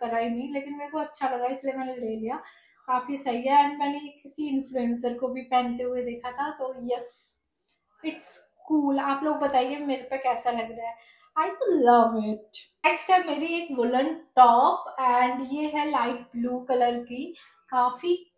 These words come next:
cute है ये, मतलब look at this, पूरी light blue and check type है। And इसके ना पीछे ऐसे stone लग रहा है ये back में, काफी cute लगता है ये। And ये सिर्फ है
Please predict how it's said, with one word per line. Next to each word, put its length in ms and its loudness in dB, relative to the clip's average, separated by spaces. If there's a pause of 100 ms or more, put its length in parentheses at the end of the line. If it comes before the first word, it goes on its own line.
(200)
cute 520 0
है 280 0
ये, 360 0
मतलब 280 -4 (280)
look 220 -6
at 200 -6
this, 160 -6 (160)
पूरी 300 -6 (360)
light 240 -2 (100)
blue 160 -2
and 260 -2
check 280 -4 (160)
type 380 -2
है। 160 -2 (460)
And 140 0
इसके 400 -8
ना 100 -4 (120)
पीछे 360 -8
ऐसे 340 -4
stone 720 -6
लग 260 0
रहा 140 -6
है 140 -4
ये 240 -6 (260)
back 400 -4
में, 260 -8 (920)
काफी 280 -2 (140)
cute 300 -4
लगता 380 -2
है 200 0
ये। 140 -6 (360)
And 260 2
ये 140 0
सिर्फ 580 -2 (120)
है 400 8